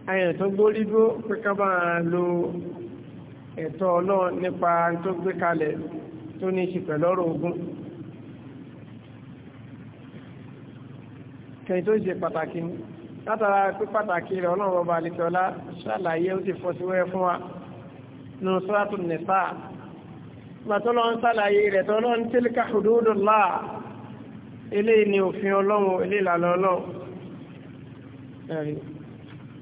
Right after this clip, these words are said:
Kálíbà mọ̀ pé ètò lálàyé nínú ni. Ọlọ́run ṣàlàyé rẹ̀ fún wa. Ọlọ́run ní, "ومن يطع الله ورسوله." Ẹni tó bá wá tẹ̀lé òfin Ọlọ́run, tó tẹ̀lé òjíṣẹ́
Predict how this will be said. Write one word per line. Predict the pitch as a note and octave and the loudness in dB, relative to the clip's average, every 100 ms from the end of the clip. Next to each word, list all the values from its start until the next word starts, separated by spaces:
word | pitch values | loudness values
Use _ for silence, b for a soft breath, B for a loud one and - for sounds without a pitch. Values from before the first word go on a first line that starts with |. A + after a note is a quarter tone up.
| - - - - | -16 -16 -16 -8
Kálíbà | F#3+ F#3 F3+ | -2 0 2
mọ̀ | F3 E3+ | 2 0
pé | E3+ F#3 G3 G#3 A3 - - - - | 0 2 4 6 4 0 -10 -12 -10
ètò | E3+ D#3+ F#3 | -10 -6 -2
lálàyé | F#3+ G3 F#3 E3+ | 0 2 2 0
nínú | E3 E3+ E3+ | 0 -2 -2
ni. | E3 E3+ - - - - - - - - - - - | -2 -4 -8 -12 -12 -14 -14 -16 -16 -18 -18 -18 -12
Ọlọ́run | F3 F#3 F3+ | -4 -2 -2
ṣàlàyé | F#3 F3+ E3+ D#3+ D#3+ | -2 -2 -2 -2 -2
rẹ̀ | D#3 D3 | -4 -4
fún | D#3+ E3+ | -4 -2
wa. | D#3 - - - - - - - - - - - - - | -2 -4 -12 -14 -14 -16 -16 -18 -18 -18 -18 -18 -18 -10
Ọlọ́run | F#3+ G3 F#3+ | -2 0 2
ní, | F#3+ | 2
"ومن | F3 F3 | 2 2
يطع | F3 G3+ - E3 | 2 0 -2 -4
الله | E3+ F3+ F#3 | -2 0 2
ورسوله." | F3+ E3+ D#3 - F#3+ F3+ D#3+ F3 - - - - - - - - | 2 0 -2 -6 -4 -2 -4 -6 -12 -14 -16 -16 -16 -16 -16 -4
Ẹni | F#3+ G3 | -2 2
tó | A3 | 2
bá | G#3+ | 4
wá | G#3+ G#3+ | 6 4
tẹ̀lé | G#3+ G#3+ F3 F#3 | 2 0 0 2
òfin | F#3+ F3 F3+ | -2 -2 -2
Ọlọ́run, | E3+ E3+ F3+ F3 F3 - - - - - | 0 0 0 0 -4 -10 -12 -14 -16 -8
tó | G3 | -8
tẹ̀lé | - F#3 F3 | -2 -2 0
òjíṣẹ́ | F3 E3+ E3+ F#3+ | -4 -6 -6 -6